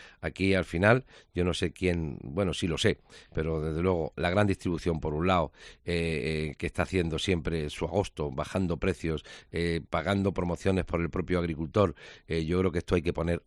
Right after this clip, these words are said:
orden. Eh, la ley está ahí, eh, hay que darle, la ley es buena, pero hay que darle una, hay que darle un poquito más, un, una tuerca de vuelta más,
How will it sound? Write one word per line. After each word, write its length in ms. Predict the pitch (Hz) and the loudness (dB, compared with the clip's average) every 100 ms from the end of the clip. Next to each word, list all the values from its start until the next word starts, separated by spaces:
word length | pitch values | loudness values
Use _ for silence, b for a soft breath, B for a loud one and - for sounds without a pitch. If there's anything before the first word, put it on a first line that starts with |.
| _ | _
orden. 400 | 92 80 71 67 b b _ | 2 4 -2 -8 b b _
Eh, 240 | 87 87 - | 0 0 2
la 180 | 92 101 | 4 6
ley 260 | 113 101 | 6 4
está 280 | 78 - 85 | 0 -2 2
ahí, 260 | 90 117 160 B B B - | 4 2 0 B B B -2
eh, 260 | 90 90 - | 2 2 2
hay 100 | 104 | 2
que 140 | 104 | 2
darle, 280 | 95 95 90 | 4 4 4
la 140 | 85 | 2
ley 160 | 92 101 | 2 4
es 80 | 82 | 2
buena, 340 | 85 95 123 - | 2 0 0 -2
pero 160 | 87 | -2
hay 60 | 92 | 0
que 100 | 87 | 0
darle 160 | 85 | 0
una, 240 | 85 85 82 | 0 -2 -2
hay 320 | 80 82 80 | -2 -2 -2
que 120 | 78 90 | 0 2
darle 260 | 90 87 | 2 2
un 120 | 90 | 0
poquito 360 | - 85 95 87 | -2 -4 -2 2
más, 260 | 98 87 82 | 2 0 -2
un, 100 | 80 | -4
una 360 | 62 87 85 | -4 -2 -2
tuerca 320 | - 90 87 | -2 -2 0
de 60 | 85 | 0
vuelta 280 | 82 82 92 | 0 0 4
más, 200 | 107 | 2